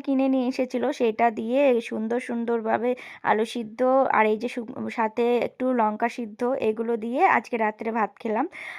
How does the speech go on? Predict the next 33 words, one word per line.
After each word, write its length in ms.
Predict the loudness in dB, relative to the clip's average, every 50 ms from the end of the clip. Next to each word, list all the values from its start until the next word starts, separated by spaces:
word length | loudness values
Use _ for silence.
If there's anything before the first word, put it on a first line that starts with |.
| -4 2 4 6
আর 140 | 6 6 6
এই 160 | 6 4 2
যে 120 | 0 -2 0
দেখো 280 | 2 2 2 2 2 0 0
তোমাদের 360 | 0 0 0 0 0 0 0
দাদাভাইকে 480 | 0 0 2 0 0 0 -2 -2 -2 -4
বলেছিলাম, 500 | -2 -2 -2 -2 -2 -4 -4 -4 -2 -2 -2
"তুমি 260 | -4 -4 -6 -6 -4 -2
যেহেতু 320 | -2 -2 -2 -2 -2 -4 -6
গিয়েছো 400 | -4 -4 -4 -2 -2 -2 -2 -2
একটু 240 | -2 -2 -4 -6 -8 -6
ভিডিও 380 | -6 -6 -6 -6 -4 -4 -4 -4
করে 220 | -2 -4 -2 -2 -2
আমাকে 300 | -2 -2 -4 -4 -6 -6
পাঠিও, 500 | -2 0 0 0 0 -2 -6 -4 0 2 4
আমি 220 | 4 4 2 0 -2
একটু 180 | -6 -6 -8 -8
সবারই 400 | -6 -4 -2 -2 0 0 0 -2
সাথে 280 | -4 -4 -6 -6 -6 -6
শেয়ার 320 | -8 -6 -4 -2 -2 -2 -2 -2
করব।" 280 | -2 -2 -2 -2 -2 -2 -4 -4 -6 -12 -18 -20 -20 _
তো 100 | _ 0 2
এই 160 | 2 2 2
যে 140 | 0 0 0
দেখো 300 | 2 2 0 2 0 0 2
ওরা, 220 | 4 4 4 4 4 2 0 -4 -12 -16 -8
আহ, 220 | -4 0 0 0 4
দার্জিলিংয়ের 640 | 4 4 4 4 2 -4 -6 -4 -4 -4 -2 -2 -2
ওই 80 | -2 -2
দিক 140 | -4 -6 -6
দিয়ে 160 | -4 -2 -2 0
গ্যাংটকে 560 | 0 -2 -2 -2 -4 -4 -6 -4 -2 -2 -2 0
যাচ্ছে, 460 | 2 2 2 2 0 -4 -6 -4